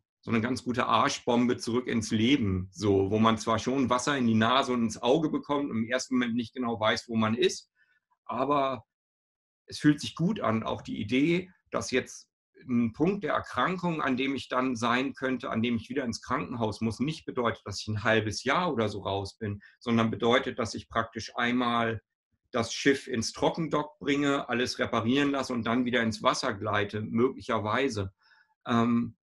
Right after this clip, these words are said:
das fühlt sich sehr gut an. Und, ähm, ich hoffe, dass, dass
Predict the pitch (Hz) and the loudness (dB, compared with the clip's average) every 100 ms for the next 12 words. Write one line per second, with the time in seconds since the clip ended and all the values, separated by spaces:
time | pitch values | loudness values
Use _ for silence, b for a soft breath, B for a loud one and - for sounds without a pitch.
0 | _ _ - 120 - 151 123 110 139 117 | _ _ -12 -8 2 2 2 0 0 2
1 | 143 160 107 92 95 95 _ b b _ | -2 -4 -4 -4 -4 -8 _ b b _
2 | - 127 113 113 110 - _ _ _ _ | -4 0 2 2 0 -4 _ _ _ _
3 | _ - 113 110 110 - 117 151 156 135 | _ -6 -2 0 -2 -4 -2 -2 0 -2
4 | 127 - - - 110 - _ | -4 -8 -12 -8 -8 -10 _